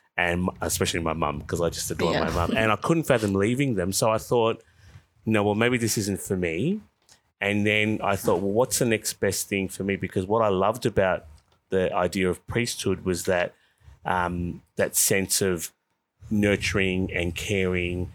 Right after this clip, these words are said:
Speaker 1: and supporting and growing other people. Uh, and, and especially with that faith umbrella, I thought that was quite special. So then I thought the next best thing was, uh, becoming a teacher.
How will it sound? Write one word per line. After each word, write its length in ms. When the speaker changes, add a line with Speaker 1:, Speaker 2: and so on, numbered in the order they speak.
Speaker 1:
and 300
supporting 720
and 200
growing 420
other 180
people. 580
Uh, 280
and, 180
and 140
especially 400
with 100
that 160
faith 320
umbrella, 400
I 20
thought 180
that 100
was 100
quite 220
special. 500
So 180
then 220
I 120
thought 300
the 80
next 260
best 260
thing 420
was, 480
uh, 400
becoming 320
a 60
teacher. 420